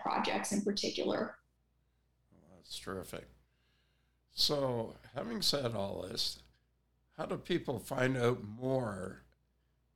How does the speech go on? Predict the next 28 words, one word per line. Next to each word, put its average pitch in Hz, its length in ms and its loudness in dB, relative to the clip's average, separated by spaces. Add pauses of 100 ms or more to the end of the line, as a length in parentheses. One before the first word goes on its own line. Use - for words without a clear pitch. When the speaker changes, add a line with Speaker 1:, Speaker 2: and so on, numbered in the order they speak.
(160)
Speaker 2:
about 107 400 -2
your 101 100 -2
projects 101 800 -8
and 95 160 -2
about 107 340 0
the 95 120 -10
two - 340 -4
of 95 160 -6
you? 104 80 -14 (1700)
Speaker 1:
For 254 100 6
sure. 226 640 4
So, 277 680 4
um, 226 200 6
you 233 100 6
could 214 140 0
go 240 100 6
to 285 80 8
our 285 160 8
Maple 208 340 4
Wishes, 233 540 4
our, 202 280 6
our 202 180 6
website, 208 500 4
um, 190 300 4
maplewishes 196 560 4
dot 196 240 2
org, - 240 2 (480)
um, 226 500 6